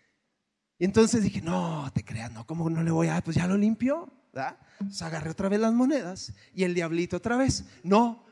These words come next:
porque de seguro lo que le vas a dar lo va a usar para drogarse". Todo esto así súper rápido. Dije, "No, no le voy a dar nada".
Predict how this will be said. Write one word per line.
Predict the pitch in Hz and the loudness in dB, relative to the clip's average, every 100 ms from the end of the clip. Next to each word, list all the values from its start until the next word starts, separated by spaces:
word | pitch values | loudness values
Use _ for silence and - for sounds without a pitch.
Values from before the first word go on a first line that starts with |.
| _ | _
porque | - 190 185 185 175 | 2 2 2 -2 -2
de | 175 | 0
seguro | - 262 277 277 190 147 151 - _ _ _ | 0 2 4 6 4 2 -6 -18 _ _ _
lo | - 180 - | 0 2 0
que | 160 | -6
le | 151 | -6
vas | 139 190 262 | -4 -2 -2
a | |
dar | 240 208 | 0 0
lo | 165 | 0
va | 165 | -2
a | |
usar | 175 - 220 | -4 -4 -6
para | - 151 147 | -4 -4 -2
drogarse". | 156 151 180 202 - 175 175 _ _ _ _ _ _ _ _ _ _ _ - | -2 0 0 0 -4 -8 -14 _ _ _ _ _ _ _ _ _ _ _ -6
Todo | 226 285 | 0 2
esto | 320 330 | 4 4
así | 269 302 | 2 0
súper | 285 320 - 254 | 0 2 4 2
rápido. | 226 254 254 175 143 - - - | 2 -2 -2 -6 -8 -18 -20 -6
Dije, | 175 180 | -2 0
"No, | 156 196 | -2 -2
no | 185 | -2
le | 185 | -2
voy | 170 175 | 0 0
a | |
dar | 180 180 | -2 -4
nada". | 202 233 220 | -2 -4 -6